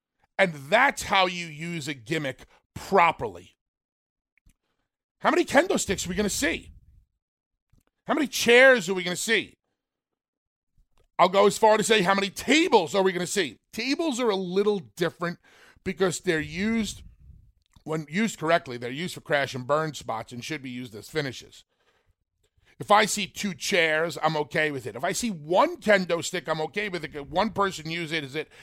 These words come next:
and then the other person uses it. But I, what I saw last night were two weapons matches.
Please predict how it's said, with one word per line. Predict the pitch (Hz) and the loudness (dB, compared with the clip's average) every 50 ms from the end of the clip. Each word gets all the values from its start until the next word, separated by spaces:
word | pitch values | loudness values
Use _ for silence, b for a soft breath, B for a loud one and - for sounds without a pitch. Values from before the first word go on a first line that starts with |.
| B B | B B
and | - 151 | -6 -4
then | 175 165 165 | -2 -2 -2
the | 160 156 | -2 0
other | 165 190 180 165 | 0 0 0 -2
person | 123 147 139 127 110 117 107 117 | -2 -2 -6 -6 -6 -10 -12 -12
uses | 117 110 104 98 | -12 -12 -12 -16
it. | 104 - _ _ _ _ _ _ _ _ _ _ _ _ _ _ _ _ _ - _ _ _ | -18 -18 _ _ _ _ _ _ _ _ _ _ _ _ _ _ _ _ _ -20 _ _ _
But | - 220 | 2 4
I, | 233 254 269 | 4 4 2
what | - - 156 170 202 247 311 | 0 -8 -10 -2 2 2 2
I | 359 427 | 4 4
saw | 330 - - - 240 240 269 302 | 2 2 4 4 6 6 6 6
last | 262 196 151 143 139 131 - - | 6 4 0 0 -2 -4 -4 -4
night | 156 143 143 - | -4 -4 -4 -6
were | 143 | -8
two | 139 - - 262 262 | -8 -2 0 0 0
weapons | 190 165 190 202 - - 151 139 120 - | 2 2 0 0 0 -2 -8 -8 -8 -10
matches. | - 101 92 - - - - - - - - | -10 -10 -10 -12 -14 -16 -18 -18 -20 -20 -20